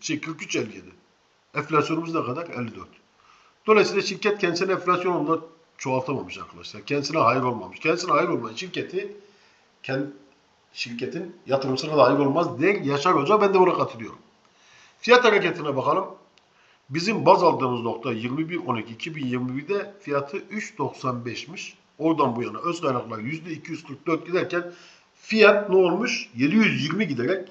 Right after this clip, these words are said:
öz kaynak büyümesinin neredeyse üç katına gitmiş arkadaşlar. Tarihsel çarpanlara bakalım. Beş yılın en düşük F K'sı sekiz on beşmiş. Şu anda eksi F K'da. Beş yılın en düşük piyasa değeri, defter değeri sıfır doksanmış. Şu anda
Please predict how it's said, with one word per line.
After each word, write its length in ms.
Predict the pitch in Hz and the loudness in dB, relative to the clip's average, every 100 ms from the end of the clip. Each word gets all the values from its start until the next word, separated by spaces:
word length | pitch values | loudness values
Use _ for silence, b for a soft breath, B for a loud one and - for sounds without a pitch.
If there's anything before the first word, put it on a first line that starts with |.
| - | -14
öz 200 | 131 151 | -8 -6
kaynak 320 | 143 131 123 131 | -4 -2 -2 -4
büyümesinin 440 | 131 139 180 170 | -4 -4 -6 -2
neredeyse 420 | 233 202 156 202 | 2 2 2 -4
üç 160 | 202 - | -6 -4
katına 380 | 127 - 107 - _ _ _ _ | -6 -6 -14 -14 _ _ _ _
gitmiş 300 | 101 - - | -20 -18 -16
arkadaşlar. 440 | 92 101 110 175 175 - B B B B | -16 -16 -14 -14 -16 -18 B B B B
Tarihsel 440 | - 143 165 202 - | 4 4 4 2 6
çarpanlara 540 | 180 175 170 175 175 | 4 4 2 4 4
bakalım. 440 | 165 160 180 175 - | 4 2 0 -4 -4
Beş 260 | 151 160 160 | -2 0 0
yılın 240 | 151 165 | -2 -4
en 180 | 170 175 | -4 -6
düşük 280 | 156 - 151 _ _ _ _ _ _ - | -6 -12 -14 _ _ _ _ _ _ -2
F 200 | 139 143 | 0 2
K'sı 460 | 139 139 156 139 - | 2 2 -2 -4 -8
sekiz 400 | - - 143 165 | -8 -4 -4 -4
on 180 | 135 104 | -4 -4
beşmiş. 280 | 139 170 175 | -6 -8 -10
Şu 220 | - 151 | -6 -4
anda 240 | 120 117 123 | -2 -4 -6
eksi 340 | 151 - 151 | -4 -4 -6
F 200 | 117 107 | -8 -10
K'da. 280 | 101 131 160 - _ _ _ _ b b b b b b b b b _ _ _ _ _ | -10 -10 -12 -14 _ _ _ _ b b b b b b b b b _ _ _ _ _
Beş 260 | 123 214 233 | 6 6 6
yılın 180 | 220 196 | 2 2
en 220 | 220 226 | 2 4
düşük 300 | 214 185 - | 0 -2 2
piyasa 340 | 185 196 190 | 4 6 4
değeri, 220 | 165 165 156 | 4 2 2
defter 360 | 151 165 160 | 2 2 2
değeri 260 | 147 127 123 | 2 2 0
sıfır 380 | - 208 170 131 | -2 -2 -2 -2
doksanmış. 480 | 113 - 170 139 | -2 0 0 -2
Şu 240 | - - 147 | -4 -2 0
anda 240 | 135 120 | 0 -2